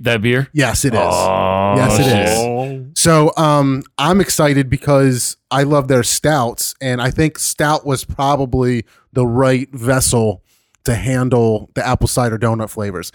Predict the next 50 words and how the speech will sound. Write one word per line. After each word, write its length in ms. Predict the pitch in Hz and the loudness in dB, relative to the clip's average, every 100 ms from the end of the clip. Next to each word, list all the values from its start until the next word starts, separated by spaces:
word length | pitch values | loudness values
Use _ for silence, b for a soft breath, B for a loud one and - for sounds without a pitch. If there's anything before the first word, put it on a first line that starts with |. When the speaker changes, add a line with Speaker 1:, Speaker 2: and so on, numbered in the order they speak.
| b 87 | b -6
Speaker 2:
I 100 | 135 | -2
Speaker 1:
Okay. 80 | |
Speaker 2:
thought 200 | 180 170 | 0 0
maybe 440 | 151 143 156 160 165 | 0 2 2 2 0
because 280 | - 156 131 | -2 -2 -2
it's 120 | - | -4
summertime, 580 | - 143 151 156 147 147 | -2 0 -2 0 0 2
they 100 | 127 | 2
might 260 | 135 131 | 2 2
go, 400 | - 131 131 120 b b b - | 2 4 4 2 b b b -2
you 120 | 127 | 0
know, 100 | 117 | 0
some 160 | 139 | -2
kind 200 | 131 135 | -2 -2
of 80 | 127 | 0
pastry 420 | - 135 - 139 | 2 0 0 0
I 120 | 127 127 | 2 0
P 180 | 127 127 | 0 0
A, 260 | 131 143 - _ _ _ | 0 -2 -6 _ _ _
but 80 | 127 | -4
I 100 | 127 | 0
think 180 | 139 147 | 0 0
this 180 | 143 - | 0 0
was 120 | 131 | -2
the 80 | 135 | -2
right 220 | 127 127 | -2 -2
move, 280 | 131 127 123 | -2 0 0
and 120 | 113 | -2
we'll 80 | 117 | -2
find 320 | - 120 113 | -2 -4 -2
out 200 | 113 113 | -4 -4
here. 220 | 104 107 | -6 -8
So 280 | 101 110 101 b b b - | -8 -8 -8 b b b -2
I'm 100 | 160 | 2
gonna 120 | 156 | 2
pour 240 | - 160 | 2 2
it 20 | 135 | 2
and 80 | 131 | 0
pass 320 | 147 143 - | 0 0 0
around. 440 | 131 139 143 135 | 2 2 2 2
Um, 260 | 139 139 139 | 0 -2 -2
I, 60 | 180 180 | -4 0
I 40 | |
don't 120 | 233 | 2
know 60 | 254 | 2
if 80 | 196 | 2
you 100 | 202 | 0
guys 340 | 180 165 131 | 2 2 2
knew. 180 | 160 175 | 2 4
We, 140 | 147 | 4